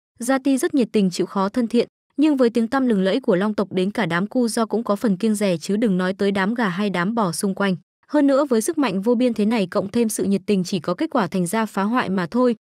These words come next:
đụng đâu hỏng đó. Thế này xem ra Yati không hợp với việc nhà chút nào. Tia gợi ý long tộc ngoài sức mạnh tri thức cũng không kém phần long trọng, họ nổi tiếng có trí thông minh đỉnh cao trong các giới đó. Cứ như vậy Hiraku quyết định giao cho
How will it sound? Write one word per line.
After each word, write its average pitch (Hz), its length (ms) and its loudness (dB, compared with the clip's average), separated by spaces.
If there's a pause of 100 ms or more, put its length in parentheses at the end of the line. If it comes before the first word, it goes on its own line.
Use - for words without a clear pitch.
(120)
đụng 240 180 -2
đâu 294 160 2
hỏng 214 180 0
đó. 180 200 0
Thế 202 140 -2
này 214 220 0
xem 226 200 -2
ra 220 240 -2
Yati 226 340 -2
không 240 220 -2
hợp 214 220 0
với 180 140 0
việc 196 240 -2
nhà 170 180 -2
chút 269 200 -6
nào. 190 220 0 (340)
Tia 208 140 2
gợi 262 140 2
ý 208 240 2
long 247 200 0
tộc 220 140 -2
ngoài 190 220 0
sức 311 180 -6
mạnh 247 220 0
tri 233 160 -2
thức 302 140 -2
cũng 240 160 -2
không 254 220 -2
kém 202 180 0
phần 202 240 0
long 208 140 0
trọng, 214 200 -2 (260)
họ 226 100 2
nổi 214 220 2
tiếng 208 180 0
có 202 140 0
trí 208 220 -2
thông 254 200 0
minh 247 200 0
đỉnh 185 140 0
cao 220 240 -2
trong 214 200 -2
các 262 160 -6
giới 175 140 0
đó. 170 260 0 (320)
Cứ 262 100 4
như 285 200 4
vậy 233 180 0
Hiraku 233 540 0
quyết 311 200 -2
định 247 180 0
giao 226 200 0
cho 233 140 -2